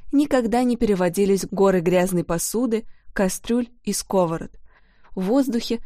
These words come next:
стояла влажность и отвратительно пахло чёрным мылом, но работающие со мной женщины давно не обращали внимания ни на неудобства,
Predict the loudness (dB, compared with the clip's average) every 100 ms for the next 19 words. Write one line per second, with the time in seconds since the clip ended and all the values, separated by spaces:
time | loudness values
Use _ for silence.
0 | -12 -6 0 2 4 2 2 2 2 0
1 | -2 -2 -2 -2 -2 -2 -2 -4 -2 -2
2 | 0 -2 -4 -2 -4 -2 0 0 0 0
3 | 0 -2 -4 -10 -16 -18 -4 0 0 2
4 | 2 2 -2 0 -2 0 -2 -2 -2 -2
5 | -2 -4 -4 -4 -4 -8 -10 0 2 4
6 | 4 2 2 0 0 0 -2 -2 -2 0
7 | 0 -2 -4 -2 0 0 0 0 0 0
8 | -2 -4 -8